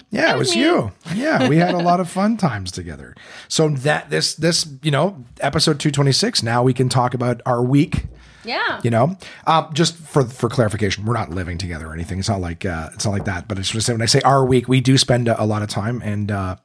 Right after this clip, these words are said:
Speaker 1: and I value it. Um, it's great being with you and away from those animals. Can I just say that?
Speaker 2: <laughs>
Speaker 1: Uh, everyone knows what I think of my roommates.
Speaker 2: I like hanging out here better too.
Speaker 1: Yeah. De-, oh, definitely.
Speaker 2: Here being my place. <laughs>
Speaker 1: <laughs> Yeah, that's right. We're recording on location at Casa de Cristal.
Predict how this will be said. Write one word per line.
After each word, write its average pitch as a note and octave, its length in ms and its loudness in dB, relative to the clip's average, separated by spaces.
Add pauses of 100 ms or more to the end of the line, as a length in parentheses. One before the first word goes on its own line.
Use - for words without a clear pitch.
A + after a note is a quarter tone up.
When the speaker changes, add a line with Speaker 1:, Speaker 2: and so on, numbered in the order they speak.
(140)
Speaker 1:
and G#2+ 120 -2
I B2+ 60 2
value G3 260 0
it. - 120 -18 (680)
Um, F2+ 400 -2 (680)
it's C#3+ 140 4
great C#3+ 220 2
being C3 180 4
with A2+ 160 2
you B2 480 6 (420)
and A#2 120 0
away A2 140 0
from A2 160 -4
those G#2 180 -2
animals. F#2 360 -10
Can G2+ 120 -10
I F#2+ 40 -6
just G2 160 -6
say B2 120 -4
that? F#3 280 -8
Speaker 2:
<laughs> G#3+ 80 -6 (320)
Speaker 1:
Uh, A2 400 -2
everyone A#2 340 2
knows G#2 380 0
what G#2+ 120 -2
I G2+ 40 0
think G2 140 -6
of F#2 80 -6
my F#2+ 60 -4
roommates. F#2+ 180 -2
Speaker 2:
I D4+ 60 4
like C4 180 0
hanging A#3 260 -4
out G#3 120 -6
here G3+ 180 -12
better F3+ 220 -14
too. - 240 -14 (400)
Speaker 1:
Yeah. C#3+ 280 2 (120)
De-, D3 180 0
oh, C3+ 240 0
definitely. G2 400 -8
Speaker 2:
Here A#3+ 220 -4
being G3+ 160 -6
my G3 140 -10
place. - 320 -12
<laughs> - 20 -
Speaker 1:
<laughs> - 40 -18
Yeah, E3 840 4
that's C#3 160 0
right. C3+ 160 4
We're C#3 140 6
recording D3 420 4
on D4 260 4
location A#2 600 0
at G2 120 -8
Casa G#2+ 300 -4
de G2 80 -6
Cristal. F#2+ 400 -6